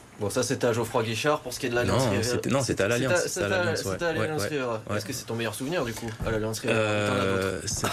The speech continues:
Speaker 2: ah, j'en ai plein, oui. Non, mais cette saison-là, c'est clairement, euh, c'est clairement ce, ce, ce match-là qui, qui m'a marqué, oui.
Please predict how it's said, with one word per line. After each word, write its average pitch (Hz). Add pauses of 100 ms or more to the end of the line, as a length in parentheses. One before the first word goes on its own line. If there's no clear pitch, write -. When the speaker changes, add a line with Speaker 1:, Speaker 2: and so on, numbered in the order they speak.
(140)
Speaker 2:
ah, 110
j'en 92
ai 98
plein, 147
oui. 120
Non, 110
mais 92
cette -
saison-là, 101
c'est -
clairement, 101
euh, 90
c'est -
clairement 98
ce, 90
ce, 90 (600)
ce -
match-là 107
qui, 95
qui -
m'a 92
marqué, 98
oui. 87